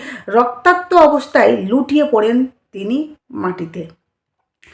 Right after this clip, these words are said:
তড়িঘড়ি তাকে উদ্ধার করে মালদহের মেডিকেল কলেজ হাসপাতালে নিয়ে আসা হয়,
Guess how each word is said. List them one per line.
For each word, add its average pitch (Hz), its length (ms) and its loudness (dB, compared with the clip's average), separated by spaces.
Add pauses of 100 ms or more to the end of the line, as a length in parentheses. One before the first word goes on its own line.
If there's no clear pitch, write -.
(320)
তড়িঘড়ি 349 500 2
তাকে 311 320 6
উদ্ধার 247 460 2
করে 302 240 6
মালদহের 247 600 2
মেডিকেল 302 560 0
কলেজ 262 340 4
হাসপাতালে 220 720 0 (340)
নিয়ে 202 240 -4
আসা 190 280 -4
হয়, 208 260 0